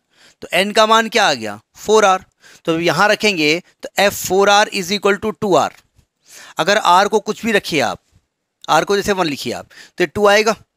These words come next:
टू आएगा तो यहाँ पर क्या आएगा, फ़ोर आएगा। r को टू रखो, फ़ोर आएगा, यहाँ एट आएगा। r की हर वैल्यू के लिए यहाँ पर वैल्यू आपको मिलेगी। For all r belongs to natural number, four R also belongs to natural number,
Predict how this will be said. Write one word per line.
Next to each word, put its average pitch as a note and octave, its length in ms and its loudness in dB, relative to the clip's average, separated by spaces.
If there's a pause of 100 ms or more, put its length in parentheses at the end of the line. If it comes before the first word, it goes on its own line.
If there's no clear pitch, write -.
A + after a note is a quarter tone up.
(600)
टू G3 120 2
आएगा G3+ 240 4
तो G#3 80 -4
यहाँ E3+ 140 2
पर D3+ 220 -8 (300)
क्या E3+ 100 2
आएगा, G#2 260 -6 (100)
फ़ोर F#3 220 -4
आएगा। F3 280 0 (460)
r E3+ 160 2
को G3+ 100 -2
टू A3 160 -2
रखो, G#3 220 2
फ़ोर G3 240 2
आएगा, G#3+ 220 2
यहाँ D#3+ 180 -2
एट F3+ 180 -2
आएगा। F3 260 -2 (360)
r F#3+ 240 4
की A3 180 -6
हर A3+ 240 0
वैल्यू F3 260 2
के D3+ 160 -6
लिए E3 300 0 (280)
यहाँ D3+ 220 0
पर F3+ 120 -4
वैल्यू F3 240 2
आपको F3+ 260 0
मिलेगी। F#3 360 -8 (400)
For D#3+ 300 2 (300)
all F#3 340 4 (180)
r E3 280 4
belongs D#3+ 500 0
to - 80 -14
natural C#3+ 320 -4
number, D3 320 0 (720)
four F3+ 340 0 (140)
R D#3+ 200 2
also C3+ 360 -2
belongs B2+ 360 -4
to E3+ 80 -14
natural B2 280 -10
number, D3+ 280 -2